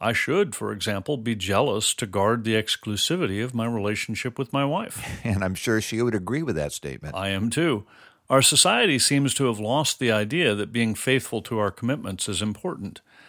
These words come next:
Speaker 1: and it has especially lost the notion that a marriage commitment is a sacred,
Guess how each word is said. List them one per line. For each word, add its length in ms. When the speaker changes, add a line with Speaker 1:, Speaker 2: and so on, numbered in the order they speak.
Speaker 1:
and 140
it 100
has 180
especially 600
lost 360
the 80
notion 420
that 120
a 60
marriage 440
commitment 480
is 200
a 100
sacred, 680